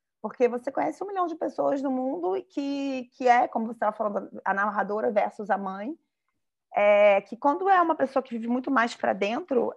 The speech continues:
é muito difícil você delimitar o que que é a realidade física, o que que aconteceu de fato, o que que é concreto, né? Então, às vezes, a imaginação é muito mais real do que os fatos concretos do dia a dia. Então, pra mim, essa coisa de autoficção não existe, é tudo muito misturado sempre.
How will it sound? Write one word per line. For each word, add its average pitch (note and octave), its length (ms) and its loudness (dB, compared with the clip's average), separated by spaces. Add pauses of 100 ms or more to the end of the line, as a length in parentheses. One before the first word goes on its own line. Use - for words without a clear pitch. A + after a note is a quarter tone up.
é G4+ 60 0
muito A4 220 -2
difícil F#4 360 -2
você F4+ 140 -12
delimitar E4 520 0
o E4 40 0
que E4 100 -6
que E4+ 120 -4
é - 20 2
a D#4+ 60 4
realidade C#4+ 580 0
física, C#4 400 -6
o A3 60 -4
que B3+ 100 -10
que D#4+ 140 -8
aconteceu C4+ 440 -4
de - 120 -10
fato, A3 560 0 (640)
o A3 140 -6
que B3 160 -6
que B3+ 120 -2
é G#3+ 80 2
concreto, G#3+ 640 2
né? F#3 140 -2
Então, F#3+ 200 -2
às G#3+ 140 0
vezes, A#3 240 -4
a B3 60 0
imaginação B3 560 -4
é - 20 -4
muito E4 180 -6
mais D4+ 220 -2
real A#3 400 4
do C#4+ 160 -8
que A3 560 -2
os A3 140 -10
fatos A3 300 -4
concretos G#3+ 640 -2
do G#3 80 -12
dia G3+ 260 -4
a - 20 2
dia. F3+ 420 -6 (800)
Então, B3+ 80 0
pra C#4+ 160 -4
mim, D4 160 -2
essa E4 180 -6
coisa D4 240 -6
de - 80 -2
autoficção C4+ 460 -4
não B3+ 140 -4
existe, C4 440 -6
é G3+ 60 0
tudo B3+ 180 -8
muito C#4 220 -4
misturado G#3 640 2
sempre. F#3 580 -6